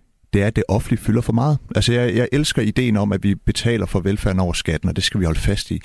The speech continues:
Men jeg tror, vi skal nytænke det der fuldstændig, så vi siger, okay, måske i fremtiden er det ikke kommuner, der skal være en eller anden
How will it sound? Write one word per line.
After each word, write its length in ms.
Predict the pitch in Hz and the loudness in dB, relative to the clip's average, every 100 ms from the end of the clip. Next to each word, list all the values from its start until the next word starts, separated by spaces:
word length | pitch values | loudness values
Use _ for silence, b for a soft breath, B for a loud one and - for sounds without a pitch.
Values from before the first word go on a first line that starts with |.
| B B | B B
Men 80 | - | -2
jeg 100 | 82 | 0
tror, 140 | 104 | 0
vi 80 | 98 | 0
skal 180 | - 80 | 0 2
nytænke 420 | 92 - 107 101 | 0 0 0 0
det 120 | 101 | -2
der 100 | 101 | -2
fuldstændig, 520 | - 110 - 117 98 | 0 -2 0 -2 -2
så 80 | - | -2
vi 60 | 90 | -2
siger, 180 | 107 98 | 0 0
okay, 140 | 98 | 0
måske 280 | 90 - 123 | -2 -2 0
i 40 | |
fremtiden 440 | - 104 120 113 85 | 0 -2 -2 -2 -2
er 60 | |
det 80 | 73 | -2
ikke 100 | - | -2
kommuner, 400 | 175 131 123 123 | 0 0 0 0
der 100 | 98 | -2
skal 160 | - 95 | -4 -2
være 80 | |
en 40 | 101 | 2
eller 100 | 101 | 2
anden 260 | 98 95 | 2 0